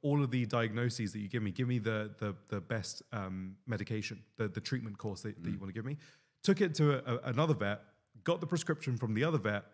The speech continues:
Speaker 1: get, uh, took the medication, gave the medication to his dog. A couple of days later, the dog was fine. So G P T four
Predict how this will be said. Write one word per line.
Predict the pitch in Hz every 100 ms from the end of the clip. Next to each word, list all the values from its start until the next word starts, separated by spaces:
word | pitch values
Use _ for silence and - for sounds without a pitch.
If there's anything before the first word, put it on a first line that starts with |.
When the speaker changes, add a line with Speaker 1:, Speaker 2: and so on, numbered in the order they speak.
| _ _ _ -
Speaker 1:
get, | 143 123
uh, | 117 110 120
took | - 156
the | 139
medication, | 117 113 123 120 165 175 -
gave | 139 139
the | 135
medication | 127 - 127 120 110
to | 107
his | 95
dog. | 131 147 -
A | -
couple | 117
of | 113
days | 107 101
later, | 104 107 127
the | 110
dog | 95 95
was | 92
fine. | 104 92 - _ _ _ _ _
So | 113
G | 107 - 151
P | 151
T | 156 160
four | - - 139 92 82